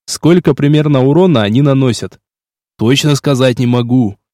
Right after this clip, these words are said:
У меня из ветки ловушек пока только медвежий капкан да малая ловчая яма. Но ежели примерно прикинуть, то все эти самоловы любого из нас, окромя верно тебя, да ещё, быть может, вот его,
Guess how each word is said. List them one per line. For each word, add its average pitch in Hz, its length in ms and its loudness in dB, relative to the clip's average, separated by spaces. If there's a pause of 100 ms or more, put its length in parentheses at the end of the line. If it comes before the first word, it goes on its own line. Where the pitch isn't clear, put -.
(140)
У 98 80 -4
меня 147 340 2
из 139 140 0
ветки 160 320 0
ловушек 151 480 0
пока 151 300 -2
только 147 320 -2
медвежий 143 440 0
капкан 175 500 -2
да 107 120 -2
малая 131 420 0
ловчая 147 400 0
яма. 110 460 0 (420)
Но 113 140 0
ежели 190 460 4
примерно 185 500 2
прикинуть, 175 600 -2 (280)
то 131 160 0
все 180 320 2
эти 165 160 0
самоловы 165 600 0
любого 156 480 0
из 139 120 -2
нас, 196 260 0
окромя 170 500 0
верно 160 340 2
тебя, 180 380 -2
да 123 100 -2
ещё, 143 360 0
быть 147 200 -4
может, 156 400 0
вот 156 240 -2
его, 196 320 0